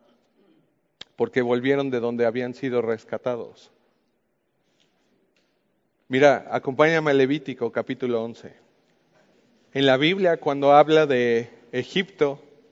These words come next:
generalmente está haciendo referencia al tiempo cuando el pueblo de Israel era esclavo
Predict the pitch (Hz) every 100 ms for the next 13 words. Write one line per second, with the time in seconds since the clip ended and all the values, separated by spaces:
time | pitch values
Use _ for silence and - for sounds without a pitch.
0 | _ _ _ _ - _ 143 139 143 143
1 | 156 160 160 151 147 143 113 - _ -
2 | _ _ _ _ 117 - 156 - 165 160
3 | 147 131 139 135 156 - 143 123 127 147
4 | 147 143 156 - 131 127 123 127 143 151
5 | 156 151 135 123 131 135 147 139 - -
6 | - - _ _ 139 147 139 - 143 147
7 | 165 185 202